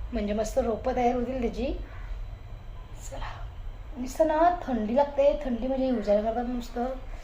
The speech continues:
असं वाटते ताप भरले मला, असं झालंय गं, असं वाटते उन्हात जाऊन बसावं. कुठं उन्हात जाऊन बसायला भेटेल?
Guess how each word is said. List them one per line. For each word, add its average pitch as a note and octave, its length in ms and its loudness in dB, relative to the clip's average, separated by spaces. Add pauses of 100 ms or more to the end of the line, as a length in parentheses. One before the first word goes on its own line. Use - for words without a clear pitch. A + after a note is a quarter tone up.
(1040)
असं D#4+ 180 2
वाटते C#4+ 120 6
ताप B3+ 340 8
भरले C#4+ 300 8
मला, A#3 220 10
असं A#3+ 300 6
झालंय G#3 260 6
गं, G3+ 240 6
असं G#3 120 0
वाटते A#3+ 200 -2
उन्हात A#3+ 260 6
जाऊन B3+ 240 4
बसावं. A#3 420 2 (1040)
कुठं C#4+ 200 0
उन्हात B3 240 4
जाऊन A3+ 300 2
बसायला A3+ 300 0
भेटेल? G3+ 300 -2